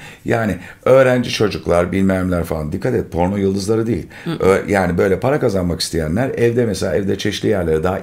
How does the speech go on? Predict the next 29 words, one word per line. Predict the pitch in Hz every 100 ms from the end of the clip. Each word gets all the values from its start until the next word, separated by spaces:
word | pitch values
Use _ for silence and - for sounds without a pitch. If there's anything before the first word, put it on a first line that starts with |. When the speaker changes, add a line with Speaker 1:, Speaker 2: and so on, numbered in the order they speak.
| -
Speaker 1:
ilk | 170 -
bu | 110
küçük | - - -
kameralar | 104 98 95 92 85
falan | -
Speaker 2:
Evet, | 90
öyle | 127
Speaker 1:
çıktığında | - 147 85
Speaker 2:
çıkmıştı. | 98 - - 92 -
Speaker 1:
onları | - 131 127 123
koyuyorlardı. | 120 123 127 101 85 76 76 156 - - -
Mesela | - 120 123
sen | 120 156 147
bir, | 123 -
insanlar | 143 139 135 147
birilerini | 131 135 127 131
seyrediyorlar. | 160 160 143 123 104 82 71 73
Diyor | 120 208 233
ki | 151 92 - - _ _ _ - _ _ _ _ _
kız, | - 147 151 - - - - -
"Yatak | 131 165 185
odamı | 143 123 120 107
da, | 104 95 - - -
e, | 101 98 95
görmek | 95 120 120 123 120
istiyorsanız | - 147 123 - 123 165 -
kredi | 165 135 -
kartı | 101 85 85
basın." | 69 - -